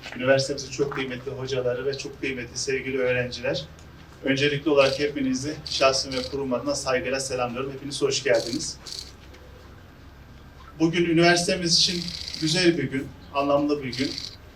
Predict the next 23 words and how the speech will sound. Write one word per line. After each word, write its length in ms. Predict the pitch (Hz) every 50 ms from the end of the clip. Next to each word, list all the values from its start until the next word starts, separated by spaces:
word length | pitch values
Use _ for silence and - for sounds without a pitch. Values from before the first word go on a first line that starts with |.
| - - - - - - - -
Burada 260 | 156 160 160 160 165
inşallah 440 | 170 165 - - 151 147 147 151 151
Sağlıklı 460 | - - 147 147 143 147 - 156 151
Yaşam 300 | 147 143 - 143 139 139 139
Merkezi'nin 640 | 139 135 135 - 143 135 131 135 135 139 139 143 151 - - - - - - - - - -
hizmete 340 | 143 135 139 143 131 - 139
girmesine 800 | 131 - 131 135 135 135 135 131 131 - - 143 139 139 143 - - - 131
vesile 340 | 131 127 - - 139 135 131
olacağız. 400 | 123 113 110 113 120 120 - - 117
Bugün 220 | 113 113 127 123
açılışını 520 | 123 - - - 117 113 - - - 120 113
yapacağız. 520 | 107 - - - - 143 170 165 - - - - - - - - - - - - - - - - - - - - - - - - - -
Amacımız 540 | 143 156 175 185 175 185 196 196 208 202 -
şu, 280 | - - 170 170 165 - - -
normalde 460 | 151 151 160 160 175 170 170 165 160
bütün 360 | 165 165 - 185 175 170 156 165
dünyada 600 | 156 156 151 147 143 135 127 135 156 170 - - 139
artık 340 | 139 143 139 139 - 160 - - - - -
tedavi 420 | - 143 143 143 147 151 156 160
edici 500 | 175 - 156 143 135 135 135 135 131 135
hekimlikten 480 | - - - 160 147 135 - - 170 165
uzaklaşmak 800 | 139 135 - 123 107 - 139 139 135 - - 135 127 123 - -
gerekiyor. 440 | 117 104 104 104 - - 113 101